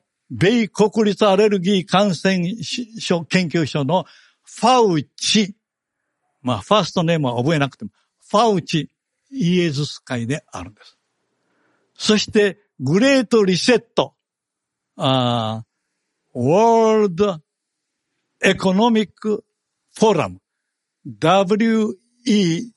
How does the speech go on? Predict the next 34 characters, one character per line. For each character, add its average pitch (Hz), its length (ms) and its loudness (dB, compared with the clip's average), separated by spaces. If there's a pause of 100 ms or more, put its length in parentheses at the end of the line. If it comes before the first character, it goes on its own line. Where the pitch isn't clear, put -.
(440)
ー 247 60 4
エ 214 60 4
フ - 160 -8
と 131 140 -2
い 107 100 -4
う、 92 100 -16 (340)
こ 160 100 -4
の 143 220 -2 (500)
グ 123 180 -2
レ 208 140 4
ー - 60 -4
ト 180 140 0
リ 147 120 0
セ 170 180 0
ッ 143 80 -4 (140)
ト 139 120 2
を 180 340 2 (400)
設 - 440 -2
立 151 300 -4
し 127 140 -12
て 156 120 0
い 160 40 0
る、 202 180 -2 (460)
こ 196 180 0
の 175 260 0 (320)
シ - 280 -4
ュ 269 40 4
ワ 277 140 4
ー 220 40 2
ブ 165 120 -4
と 151 100 0
い - 20 2
う - 20 -2
人。 104 280 -10